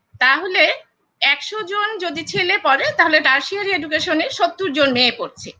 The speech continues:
তাহলে কেন এত কম percentage আসে? এই যে কম percentage আসার যে কারণ, সেটা আমি যতখানি,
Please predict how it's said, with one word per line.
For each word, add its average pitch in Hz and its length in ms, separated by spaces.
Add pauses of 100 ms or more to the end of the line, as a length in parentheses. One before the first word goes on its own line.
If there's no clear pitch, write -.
(440)
তাহলে 349 300
কেন 339 300 (580)
এত 302 260
কম 381 380
percentage 185 680
আসে? - 340 (840)
এই 339 240
যে 370 160
কম 349 400
percentage 403 680 (100)
আসার 262 720
যে 220 140
কারণ, 214 400 (340)
সেটা 370 680 (100)
আমি 277 200
যতখানি, 320 1000